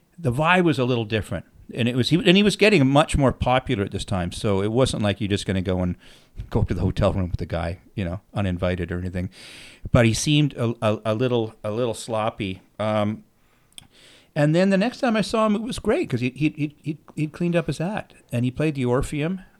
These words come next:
and, um, it was fantastic. Um, you know, he did a great job, and this time they'd expanded the band. They had a keyboard player. I managed to go backstage then and, and, and,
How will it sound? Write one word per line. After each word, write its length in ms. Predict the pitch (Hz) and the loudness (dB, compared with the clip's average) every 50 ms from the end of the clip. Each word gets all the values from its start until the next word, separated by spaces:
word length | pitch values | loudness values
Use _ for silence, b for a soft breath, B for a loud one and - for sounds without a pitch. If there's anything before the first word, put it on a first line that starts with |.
| _ _ _ | _ _ _
and, 400 | - 117 113 110 113 113 113 110 | -10 -10 -8 -8 -8 -8 -8 -8
um, 440 | 113 107 107 107 104 104 107 131 - - _ _ _ _ _ _ _ _ _ _ | -6 -6 -4 -4 -6 -6 -8 -12 -16 -20 _ _ _ _ _ _ _ _ _ _
it 80 | - 120 | -4 -4
was 140 | 117 110 - | -4 -4 -4
fantastic. 880 | - 131 117 117 110 - 117 107 120 135 - - - 92 - - - | -4 -4 -4 -4 -4 -6 -6 -4 -6 -6 -6 -8 -10 -12 -12 -10 -8
Um, 360 | 101 95 95 95 95 98 104 - _ | -6 -6 -6 -6 -8 -10 -12 -14 _
you 180 | - 104 107 104 | -12 -10 -8 -6
know, 60 | 104 | -6
he 80 | 104 104 | -6 -6
did 140 | 107 101 | -8 -8
a 40 | 107 | -6
great 200 | 98 101 107 104 | -6 -6 -6 -6
job, 320 | - 113 101 104 110 107 101 | -6 -4 -2 -2 -2 -2 -2
and 120 | 95 98 | -4 -4
this 140 | 110 120 - | -6 -6 -4
time 220 | - 117 110 107 | -2 -2 -2 -2
they'd 120 | 107 101 - | -2 -4 -6
expanded 440 | - - - - 107 104 104 101 | -8 -10 -10 -6 -6 -4 -4 -6
the 80 | 95 101 | -6 -8
band. 400 | - 101 95 98 98 98 104 101 | -8 -8 -6 -6 -6 -6 -8 -8
They 60 | 98 | -8
had 160 | 98 95 92 | -8 -8 -8
a 40 | 95 | -10
keyboard 400 | - - 107 98 - 101 101 - | -10 -10 -10 -8 -6 -8 -8 -6
player. 340 | - - 101 98 95 107 B B B B B B B B B B B B B B B B - | -8 -8 -8 -8 -10 -10 B B B B B B B B B B B B B B B B -4
I 100 | 117 117 | -2 0
managed 240 | 120 120 117 - | 2 0 0 0
to 40 | 123 | -2
go 100 | 113 107 | -2 -2
backstage 500 | 95 113 107 95 - - 120 110 104 98 | 0 0 0 -2 -2 -4 -4 -4 -4 -4
then 460 | 101 113 131 156 156 160 160 151 139 | -2 0 0 2 4 4 4 4 2
and, 160 | 117 101 101 95 | 2 0 -2 -2
and, 260 | 101 98 98 95 - | -4 -4 -4 -4 -4
and, 320 | - 101 101 101 101 - | -6 -6 -6 -6 -6 -10